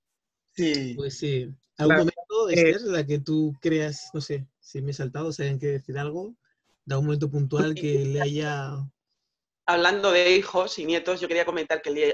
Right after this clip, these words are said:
Speaker 4: el día que na-, bueno, cuando nació mi primera hija, que tengo dos, bueno, en ese momento, bueno, ella se fue conmigo a casa una semana o quince días, no recuerdo cuánto, y estuvo, pues, ahí ayudándome, ¿no? Porque era primeriza y tenía muchas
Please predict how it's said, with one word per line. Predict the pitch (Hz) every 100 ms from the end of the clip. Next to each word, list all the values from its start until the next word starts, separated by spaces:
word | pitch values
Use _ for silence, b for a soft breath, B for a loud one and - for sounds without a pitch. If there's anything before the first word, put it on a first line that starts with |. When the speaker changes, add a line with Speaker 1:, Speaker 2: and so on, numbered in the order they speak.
| 147
Speaker 4:
el | 147
día | 147 165
que | 160 160
na-, | 156
bueno, | 147 139 120
cuando | 139 135
nació | 139 -
mi | 156 147
primera | 143 151 151
hija, | 147 - - _ _ _ _ _ -
que | 147
tengo | 143 139
dos, | 135 160 - _ _ _ _ _ -
bueno, | 160 131 -
en | 147
ese | 165 170
momento, | 170 170 165 170 160
bueno, | 156 143
ella | 147 147
se | 143
fue | 151
conmigo | 143 147 151 139
a |
casa | 139 147 127 123
una | 139 143 139
semana | 123 135 160 143 131 127
o | 123 120
quince | 143 143
días, | 143 143
no | 143
recuerdo | 143 139 147 135 127
cuánto, | 151 160 190
y | 180
estuvo, | 135 - 147 151 147
pues, | 139 -
ahí | 151 151 - _
ayudándome, | 135 131 143 156 143 139
¿no? | 185
Porque | - - 127
era | 131
primeriza | 135 135 151 160 170
y | 175
tenía | 143 135
muchas | 131 131 - 127 123 113 -